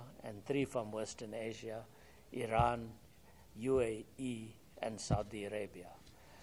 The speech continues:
President Ramaphosa has formally written to all of these leaders, inviting them to join the brics family. You are also aware that we had an extraordinary leaders' meeting two weeks ago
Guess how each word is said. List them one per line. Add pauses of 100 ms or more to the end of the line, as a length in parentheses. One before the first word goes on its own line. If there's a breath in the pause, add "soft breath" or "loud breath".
(1300 loud breath)
President
Ramaphosa
has
formally
written
to
all
of
these
leaders, (180)
inviting
them
to
join
the
brics
family. (600 loud breath)
You
are
also
aware
that
we
had
an
extraordinary
leaders'
meeting (300)
two
weeks
ago